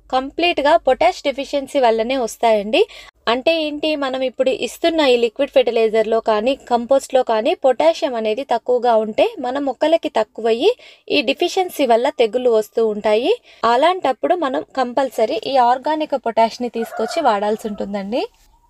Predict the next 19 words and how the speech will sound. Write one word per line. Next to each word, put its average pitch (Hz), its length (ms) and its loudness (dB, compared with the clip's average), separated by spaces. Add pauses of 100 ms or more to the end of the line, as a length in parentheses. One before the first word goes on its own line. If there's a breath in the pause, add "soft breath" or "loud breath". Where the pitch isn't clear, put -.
ఈ 277 40 6 (140)
ఆర్గానిక్ 370 480 0
పొటాష్‌ని 277 540 0
రైతులు 277 380 -2 (420 soft breath)
ఆర్గానిక్ 302 480 -2
ఫార్మింగ్ 247 380 -2
చేసే 233 280 -2
వాళ్ళు 226 200 2
ఎవరైతే 214 300 -2 (120)
ఉంటారో 240 340 2 (100)
వాళ్ళు 262 220 2
ఎక్కువగా 285 400 0
వాడుతుంటారండి. 214 800 0 (400 loud breath)
మనమంటే 339 500 2
ఇప్పుడు 330 260 -2
మన 254 220 0
మిద్దె 269 260 2
తోటలో 320 400 2
కొన్ని 254 200 -4